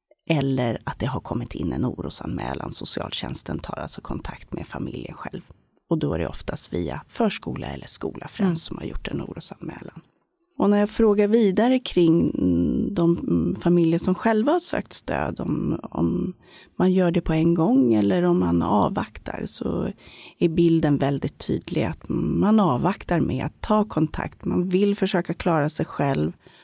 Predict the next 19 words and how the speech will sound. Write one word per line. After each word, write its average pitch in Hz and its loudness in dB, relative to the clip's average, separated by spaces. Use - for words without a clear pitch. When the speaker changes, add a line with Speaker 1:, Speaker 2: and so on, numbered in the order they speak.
Speaker 1:
och 196 2
här 196 4
har 202 4
vi 226 4
en 220 6
utmaning 160 4
inom 139 2
socialtjänsten - -4
verkligen, - -4
för - -4
det 190 0
f-, - -6
det 190 0
finns 196 4
en 175 4
bild 147 -2
av 85 0
att - -4
m-, - 2